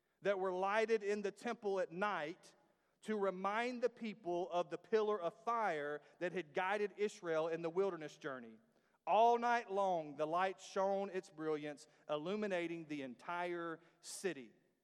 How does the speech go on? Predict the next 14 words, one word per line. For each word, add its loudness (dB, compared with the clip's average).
Now, 0
in 0
our 0
passage, -4
we -4
learn 0
in -4
verse -4
twenty -2
that -2
he -10
spoke 0
these -10
words -4